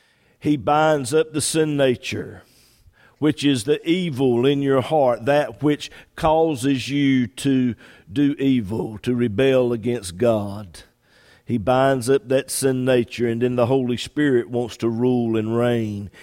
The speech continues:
in your heart and life. It's all done by faith. Faith in Christ,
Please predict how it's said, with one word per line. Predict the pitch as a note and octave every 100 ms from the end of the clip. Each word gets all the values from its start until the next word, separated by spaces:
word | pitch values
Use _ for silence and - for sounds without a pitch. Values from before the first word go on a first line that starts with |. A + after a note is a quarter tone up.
| -
in | - B2 A#2
your | A#2 A2+
heart | - A#2 A2 G#2+
and | G#2+
life. | A2 G#2 G2+ G#2 - - - -
It's | B2 C#3 -
all | C#3 D3+ E3+ D#3
done | B2+ D#3+ E3 D3
by | C3+ B2
faith. | - F3 D3 A2+ G2+ - - - _ _ _ _ _ _ _ _ _
Faith | _ - C#3 C3+
in | C#3 C3
Christ, | - C3 A2+ G#2+ - - -